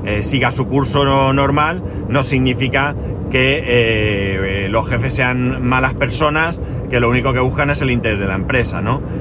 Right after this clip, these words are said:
Eh, porque además es que no es ese caso aquí, ni mucho menos, ¿no? No es ese caso aquí, al,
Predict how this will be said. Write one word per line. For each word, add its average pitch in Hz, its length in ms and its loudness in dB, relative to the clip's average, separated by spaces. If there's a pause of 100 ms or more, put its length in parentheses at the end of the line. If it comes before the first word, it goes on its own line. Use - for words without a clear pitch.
(160)
Eh, - 220 -4
porque 127 200 0
además 135 340 0
es 123 80 -4
que 143 120 0
no 131 200 4
es 123 160 0
ese 110 220 0
caso 110 280 0
aquí, 127 220 0
ni 120 140 2
mucho 117 340 0
menos, 104 380 0
¿no? 117 200 0 (200)
No 120 180 2
es 120 100 0
ese 113 220 -2
caso 104 260 -2
aquí, 98 240 0
al, 92 200 -2